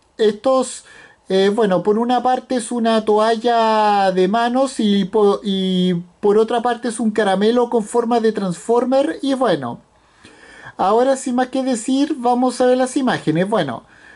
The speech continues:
bueno, acá podemos ver precisamente esta toalla de mano.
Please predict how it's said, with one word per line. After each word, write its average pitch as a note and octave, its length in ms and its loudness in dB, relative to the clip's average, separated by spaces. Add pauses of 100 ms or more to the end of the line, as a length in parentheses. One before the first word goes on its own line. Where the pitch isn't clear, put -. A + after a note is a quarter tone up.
(220)
bueno, F#3+ 340 0
acá G#3+ 300 0
podemos C4+ 260 -2
ver C4 160 0
precisamente A#3+ 840 -2
esta A#3 260 0
toalla A3+ 840 2
de G3 160 2
mano. G3+ 520 0